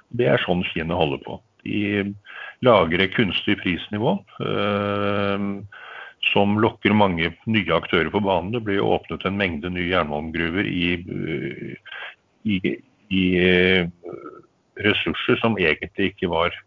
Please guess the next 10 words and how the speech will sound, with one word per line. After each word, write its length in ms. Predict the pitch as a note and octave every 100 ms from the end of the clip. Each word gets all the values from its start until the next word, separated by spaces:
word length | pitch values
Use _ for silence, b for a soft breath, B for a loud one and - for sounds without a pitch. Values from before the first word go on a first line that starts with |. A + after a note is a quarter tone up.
| -
eh, 280 | F2 - - - - _ -
økonomisk 560 | F2 F#2+ E2+ D2+ E2 -
forsvarlig 460 | - - D#2+ E2+
å 40 | F#2
bygge 280 | G2+ - A#2+
ut, 100 | B2 -
eh, 340 | - G1+ G1+ G1+ _ -
hvis 120 | F2+ -
man 100 | F2
bruker 360 | F2 - F2+